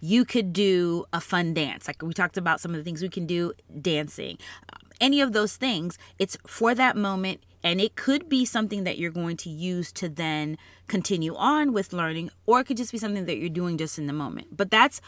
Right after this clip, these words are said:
what we're talking about when we say fun. I do think that you can have a mix of fun and engagement, and really you should, because when you have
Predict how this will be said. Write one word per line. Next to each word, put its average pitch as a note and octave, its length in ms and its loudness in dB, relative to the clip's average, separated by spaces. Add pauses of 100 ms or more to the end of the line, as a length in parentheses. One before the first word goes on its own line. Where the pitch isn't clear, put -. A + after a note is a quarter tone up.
(140)
what F#3+ 200 4
we're F#3+ 100 2
talking F#3 300 0
about E3 320 0
when E3 300 0
we D#3+ 140 -4
say D3 240 -6
fun. - 320 -6 (760)
I A#3 100 4
do B3 460 4
think F#3+ 340 -2 (140)
that E3 320 2
you G3+ 100 0
can A#3 140 0
have G3+ 180 0
a E3+ 80 0
mix F3 640 -2
of F#3 120 4
fun F3 300 2
and D#3 120 0
engagement, E3 540 -2
and F3+ 120 -2
really G#3 180 0
you E3 140 -2
should, F#3+ 500 -2
because F3 400 -2
when F#3 300 2
you A#3 120 4
have D#3+ 300 2